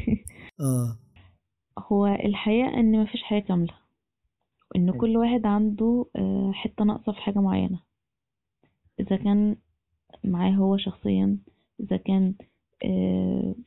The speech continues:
Speaker 2: في بيته، إذا كان في شغله، إذا كان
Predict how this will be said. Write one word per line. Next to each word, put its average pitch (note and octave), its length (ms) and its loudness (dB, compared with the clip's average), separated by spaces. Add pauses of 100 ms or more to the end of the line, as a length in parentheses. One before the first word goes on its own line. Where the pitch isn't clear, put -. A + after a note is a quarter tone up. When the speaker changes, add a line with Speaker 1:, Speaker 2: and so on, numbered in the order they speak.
(640)
Speaker 2:
في F#3+ 80 -2
بيته، G3 420 0 (500)
إذا F#3+ 200 -2
كان G3+ 300 2 (640)
في F#3+ 60 -10
شغله، F#3+ 520 0
إذا F#3 220 -4
كان F#3+ 500 0